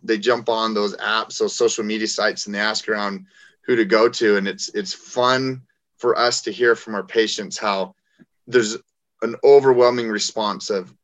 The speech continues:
them recommending our office. So from a marketing standpoint, we actually don't do a whole lot. We don't, we don't actively ask for referrals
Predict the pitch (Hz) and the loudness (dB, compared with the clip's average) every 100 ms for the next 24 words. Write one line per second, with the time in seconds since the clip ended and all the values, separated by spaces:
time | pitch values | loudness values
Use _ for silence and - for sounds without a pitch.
0 | _ _ 190 104 101 101 92 - 107 107 | _ _ -6 -2 0 -2 -6 -4 -2 -2
1 | 104 101 92 92 90 90 - 90 - - | -4 -6 -4 -2 -2 -4 -6 -10 -12 -10
2 | - 98 92 _ _ - - _ - 127 | -4 -4 -4 _ _ -20 -20 _ -20 -20
3 | _ _ _ - 135 123 113 113 123 147 | _ _ _ -4 -2 2 0 2 2 2
4 | 156 147 127 143 131 139 131 - 113 139 | 0 -4 -2 0 0 -4 -8 -4 -4 -4
5 | - 135 104 120 123 110 123 113 98 101 | -4 -6 -6 -2 0 0 0 0 -2 -4
6 | 127 - 107 120 127 - _ _ _ _ | -6 -6 -4 -2 -4 -8 _ _ _ _
7 | _ _ - 131 185 - - 123 143 135 | _ _ -4 0 0 0 0 2 2 0
8 | 151 131 127 113 113 139 - - 123 107 | -2 0 -2 0 0 0 -4 -4 -2 -2
9 | 104 113 110 123 147 - | -4 0 2 4 0 -4